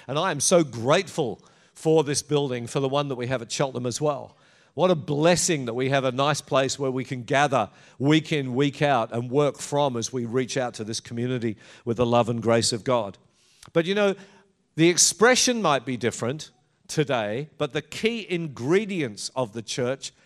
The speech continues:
haven't changed. In fact, connect, collaborate, celebrate could have been the vision statement of the early church.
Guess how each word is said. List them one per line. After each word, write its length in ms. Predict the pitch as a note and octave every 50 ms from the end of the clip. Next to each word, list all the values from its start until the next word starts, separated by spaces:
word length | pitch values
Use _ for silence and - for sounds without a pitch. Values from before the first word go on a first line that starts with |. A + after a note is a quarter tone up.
| _ _ _
haven't 440 | - - F#3+ G3+ D#3 F#3 E3+ D#3+ D3
changed. 600 | - - C#3+ A2+ F#2+ F2 E2+ - - - - - _ _ _ _ _ _ _ _ _ _ _
In 140 | D3+ D#3 D3+
fact, 360 | - F#3 F3 E3+ - - - _ _ _
connect, 560 | - - D#3+ E3+ E3 G3 A3 A#3 - - - -
collaborate, 680 | - E3+ E3 E3+ F3 F3+ D#3+ F3+ E3 D#3 D#3 C#3+ A2+
celebrate 720 | - - - F#3+ G3 G#3+ A3+ F#3+ D3 C3+ B2 B2 B2+ D3 D3 - - - _ _ _ _
could 220 | - G#3+ A#3 A3+
have 160 | G3+ F#3 D3+
been 240 | A2+ D#3 C#3+ D3 C#3+
the 60 | C#3+
vision 300 | C3+ C#3 D#3+ D3+ D#3 D3
statement 440 | B2+ - - D3 C#3 C#3+ C#3+ C#3+ C3+
of 120 | D3+ C3+ A#2+
the 140 | C#3 C#3
early 200 | D3 D3+ D3 D3
church. 500 | C#3 - - F#3 C3 G#2 - - - -